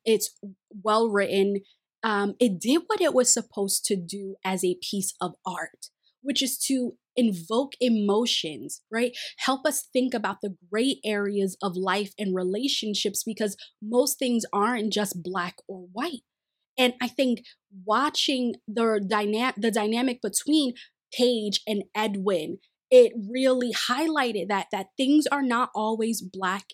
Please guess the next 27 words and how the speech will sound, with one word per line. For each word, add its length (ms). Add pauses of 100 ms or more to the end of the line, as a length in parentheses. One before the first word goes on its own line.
(120)
and 300 (160)
white 280
or 140
black 320
or 160
white. 240 (1080)
And 140
so 280 (760)
I, 180
I 120
think 240
it 100
was 160
great. 460 (280)
You 360
can 480
see 340
yourself 480
in 140
the 80
characters 680
or 300 (220)
certain, 760
um, 380 (100)
relationship 840
dynamics, 720 (360)
and 460